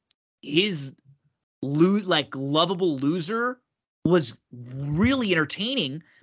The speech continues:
It was the most entertaining he's ever been. Kevin Owens didn't have much going. They could have very easily been a tag team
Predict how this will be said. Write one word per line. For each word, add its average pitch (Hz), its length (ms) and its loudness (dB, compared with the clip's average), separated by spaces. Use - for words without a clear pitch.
It 220 80 4
was 196 140 4
the 185 100 4
most 202 360 0
entertaining 208 480 -2
he's 180 200 -2
ever 170 180 2
been. 175 420 0
Kevin 214 260 0
Owens 220 300 2
didn't 180 200 -2
have 170 280 0
much 180 260 0
going. 180 420 2
They 190 100 0
could 269 160 2
have 220 80 0
very 196 380 2
easily 220 440 -2
been 196 480 0
a 175 60 2
tag 190 440 2
team 185 500 -2